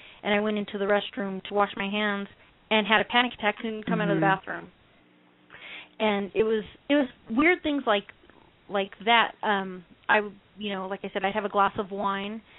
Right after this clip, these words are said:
Speaker 2: Mm-hmm.
Speaker 1: and it would, it would bring me to my knees, literally.
Speaker 2: Wow.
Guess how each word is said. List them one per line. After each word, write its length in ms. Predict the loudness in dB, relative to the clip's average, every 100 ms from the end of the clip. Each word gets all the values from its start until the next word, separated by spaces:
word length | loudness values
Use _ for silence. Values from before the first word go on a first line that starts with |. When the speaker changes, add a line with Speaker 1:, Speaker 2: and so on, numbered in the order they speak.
| -20 -6
Speaker 2:
Mm-hmm. 220 | 0 4 4
Speaker 1:
and 240 | 4 4
it 80 | 2
would, 140 | -2 -8 _ _ -6 0
it 160 | 2
would 160 | 0 -8 _ _
bring 220 | -6 -6
me 120 | -8 -10
to 60 | -12
my 140 | -10
knees, 440 | -8 -8 -8 -10 -12
literally. 300 | -6 -6 0
Speaker 2:
Wow. 400 | 2 4 4 0